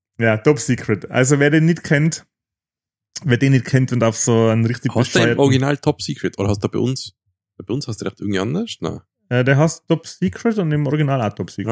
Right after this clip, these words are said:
Speaker 2: Okay, das verwechsel ich.
Speaker 1: Und wer auf so richtig bescheuerte Slapstick, äh, Sachen steht, äh, wie Nackte Kanone oder Hot Shots oder Basketball. Basketball, auch Wahnsinn, der Film, hey.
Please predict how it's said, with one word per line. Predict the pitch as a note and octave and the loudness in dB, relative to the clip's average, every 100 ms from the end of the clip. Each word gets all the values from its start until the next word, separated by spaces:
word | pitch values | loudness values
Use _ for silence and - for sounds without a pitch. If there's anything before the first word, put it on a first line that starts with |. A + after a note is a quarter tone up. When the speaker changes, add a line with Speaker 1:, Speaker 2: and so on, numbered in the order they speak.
| B2 | -4
Speaker 2:
Okay, | - E2+ - _ _ - | -4 -6 -6 _ _ -16
das | - - - | -16 -14 -10
verwechsel | F#2+ F2 - | -8 -8 -12
ich. | - _ _ - | -20 _ _ 0
Speaker 1:
Und | C#3+ | 2
wer | D#3 | 4
auf | - | 4
so | E3+ | 2
richtig | D#3+ - F3 - - | 2 0 -4 -4 0
bescheuerte | C3+ - C#3+ D3 D3+ D3+ C3 | 0 2 2 4 2 2 0
Slapstick, | - C3+ - C3+ C3 - | 2 -2 0 -2 -2 -8
äh, | B2+ B2 A#2+ A#2+ | -4 0 2 0
Sachen | - A#2+ - B2 A2+ A2 | 0 -2 -2 -4 -4 -6
steht, | - A2+ A2 G#2+ - - | -2 0 0 -2 -14 -8
äh, | A2+ | -4
wie | G#2 | -2
Nackte | A2 A2 - | 0 -2 -6
Kanone | - A2+ G#2+ A2+ A2 G#2 | -4 -2 0 0 0 0
oder | G#2+ G2 | -2 -4
Hot | G#2+ G#2+ | -4 -6
Shots | - G#2 - - - | -4 -4 -6 -18 -8
oder | G#2+ G#2 | -4 -4
Basketball. | G2 G#2 G#2+ - G#2+ - G#2 | -4 -2 -2 -2 -6 -2 0
Basketball, | A2+ A2 - G#2 G#2 | 2 0 -4 -4 -2
auch | F#2+ F#2 F2+ | 0 -2 -2
Wahnsinn, | F#2+ F#2+ F#2+ G2 | -2 -2 -2 -4
der | F#2 | -6
Film, | - G2 F#2+ | -6 -4 -4
hey. | F#2 | -6